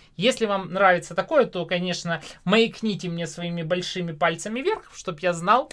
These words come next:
Ну, а на сегодня мой дозор, обзор, разбор окончен. Ждём с вами, а,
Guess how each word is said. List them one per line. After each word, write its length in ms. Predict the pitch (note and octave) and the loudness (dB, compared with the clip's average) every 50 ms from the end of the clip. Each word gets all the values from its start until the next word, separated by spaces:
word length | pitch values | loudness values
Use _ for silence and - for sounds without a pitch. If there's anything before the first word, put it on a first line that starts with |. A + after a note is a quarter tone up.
| - - - - - - - - - - F#3 | -16 -16 -16 -18 -18 -20 -20 -18 -10 -6 -2
Ну, 320 | G#3+ B3 D4 D#4 C#4+ - - | 0 0 2 2 2 4 4
а 100 | A3+ B3 | 4 4
на 100 | B3+ B3 | 4 2
сегодня 600 | B3 - B3+ G#3+ B3+ D4+ F4+ F#4 - C4 A3 G3+ | -2 -4 -4 -2 0 0 0 0 0 0 0 2
мой 220 | G3 G3+ G3+ G3 | 2 2 2 2
дозор, 440 | E3+ F#3+ F#3+ F3+ F#3 G#3 G#3 G#3 G3+ | 2 0 0 2 2 2 2 4 4
обзор, 360 | F#3 F#3 F3 E3 F#3+ G3+ F#3+ G3 | 4 2 4 4 2 2 2 2
разбор 340 | F#3 D#3+ E3 E3+ F#3 F3+ | 0 -2 0 0 2 2
окончен. 560 | F3 F3 - G#3 A3+ C4+ A#3+ - D4+ D4 C#4+ A3 | 2 2 2 0 0 0 0 -2 -4 -4 -4 -6
Ждём 400 | F3+ E3 D3+ D3 E3+ G3+ A3+ A3 | -6 -6 -4 -2 -2 -2 -2 -2
с 140 | - - | -6 -2
вами, 760 | G3+ G#3+ G#3+ G#3+ G#3+ G#3+ G#3+ G#3+ G#3 G#3 G#3 G3+ G3 G3 F3+ - | 2 2 2 2 2 -2 -4 -4 -4 -4 -4 -2 0 0 0 0
а, 300 | - E3 E3 D#3+ D3+ D3+ | 2 2 2 2 2 0